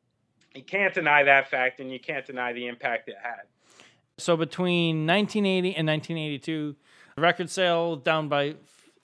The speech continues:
Speaker 2: fifty million units a year, which is pretty crazy.
Speaker 1: Wow.
Speaker 2: Um, uh, and then,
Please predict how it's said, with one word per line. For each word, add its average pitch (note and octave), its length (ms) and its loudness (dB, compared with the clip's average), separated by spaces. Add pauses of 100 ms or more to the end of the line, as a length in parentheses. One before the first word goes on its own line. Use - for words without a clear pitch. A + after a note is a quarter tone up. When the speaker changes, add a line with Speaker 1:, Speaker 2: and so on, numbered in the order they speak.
Speaker 2:
fifty G#3 280 4
million F3+ 340 4
units D#3 380 0
a D3 80 -8
year, B2+ 420 -4
which A#2 180 -8
is C#3+ 60 -10
pretty F3 320 0
crazy. B2+ 540 0 (360)
Speaker 1:
Wow. A2+ 380 10
Speaker 2:
Um, B2 260 -8 (380)
uh, B2+ 460 0
and C#3 240 -2
then, C#3 460 2